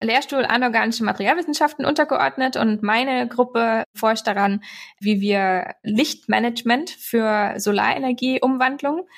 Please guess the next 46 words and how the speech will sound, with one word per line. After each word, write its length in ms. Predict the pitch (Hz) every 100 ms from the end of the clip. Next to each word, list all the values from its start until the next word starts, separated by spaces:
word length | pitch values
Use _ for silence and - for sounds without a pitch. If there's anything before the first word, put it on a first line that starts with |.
| - -
betreiben 420 | - 247 269 294
können 200 | - 392 494 _
und 180 | - 208
das 120 | 226
auch 120 | - 226
ein 80 |
bisschen 240 | 226 233 196
breiter. 360 | - 185 - 392 -
Also 220 | 202 196
wir 80 | 196
machen 300 | 202 220 214
zum 160 | 196
Beispiel, 400 | 185 226 - 254 -
ich 140 | - 214
nenne 160 | 220
sie 80 | 220
manchmal 340 | 208 220 208
die 80 | 196
magischen 460 | 196 208 247 - 226
Materialien, 580 | 202 208 190 202 269 370 - - - - -
die 300 | 214 214 208
Licht 340 | 208 254 330 -
einsammeln 520 | 220 262 226 226 220
können 260 | 220 226 370 440
von 260 | - 220 214
allen 240 | - 226
möglichen 380 | 220 220 220 196
Seiten 300 | 196 226 -
und 120 | 220
allen 180 | - 214
möglichen 420 | 202 202 196 190
Wellenlängen 440 | 202 254 233 220 196
und 100 | 196
Farben 300 | 214 240 220
und 120 | 202
so 120 | 190
weiter 240 | 185 339 392 - - - - -
und 200 | 247 233
dieses 240 | 220 214
Licht 220 | 240 302 254
dann 200 | 220 196
bündeln 480 | 247 339 285 240
können 320 | 233 220 233 -
auf 240 | - -
existierende 640 | - - 202 - 247 240 214
Solarzellen. 720 | 196 185 214 - 180 185